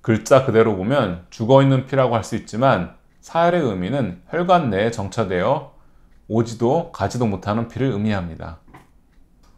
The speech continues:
피가 제대로 돌지 못하고 혈관 내에 정체되어 저류되어 있는 상황입니다. 여기서 혈관은 정상적인 동맥이나 정맥이 아닌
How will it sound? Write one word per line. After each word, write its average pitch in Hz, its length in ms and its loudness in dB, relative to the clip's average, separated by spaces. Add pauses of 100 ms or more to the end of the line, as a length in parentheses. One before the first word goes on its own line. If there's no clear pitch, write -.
피가 143 600 4
제대로 120 340 0
돌지 95 260 -2
못하고 101 800 -6
혈관 156 380 2
내에 110 260 0
정체되어 104 840 -2 (220)
저류되어 107 600 -2
있는 95 260 -4
상황입니다. 113 720 -8 (800)
여기서 110 260 -2
혈관은 131 640 0 (160)
정상적인 117 720 -2
동맥이나 113 720 -2
정맥이 107 480 -2
아닌 90 400 -4